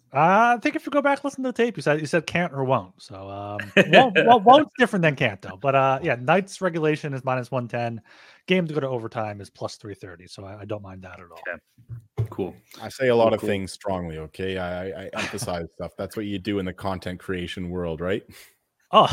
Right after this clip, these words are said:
Speaker 1: <laughs> yeah.
Speaker 2: <laughs> Is, is that what
Speaker 1: I'm
Speaker 2: we
Speaker 1: on
Speaker 2: do
Speaker 1: board.
Speaker 2: here? We create content? Is that what we're doing?
Speaker 3: <laughs> Yeah,
Speaker 2: Apparently.
Speaker 3: hot take gambling podcast.
Speaker 2: <laughs> Uh,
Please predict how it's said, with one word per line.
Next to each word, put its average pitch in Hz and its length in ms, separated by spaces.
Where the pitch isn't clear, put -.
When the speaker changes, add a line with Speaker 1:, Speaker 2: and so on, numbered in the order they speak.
Speaker 1:
<laughs> 123 80
yeah. 160 260
Speaker 2:
<laughs> - 60
Is, 139 140
is 160 120
that 170 200
what 180 120
Speaker 1:
I'm 170 40
Speaker 2:
we 180 100
Speaker 1:
on 160 80
Speaker 2:
do 165 80
Speaker 1:
board. 190 120
Speaker 2:
here? 196 220
We 180 180
create 160 300
content? 165 600
Is 123 80
that 135 160
what 143 160
we're 139 100
doing? 139 320
Speaker 3:
<laughs> - 20
Yeah, 139 60
Speaker 2:
Apparently. 127 400
Speaker 3:
hot 110 200
take 107 200
gambling 98 280
podcast. 82 600
Speaker 2:
<laughs> 143 220
Uh, 135 500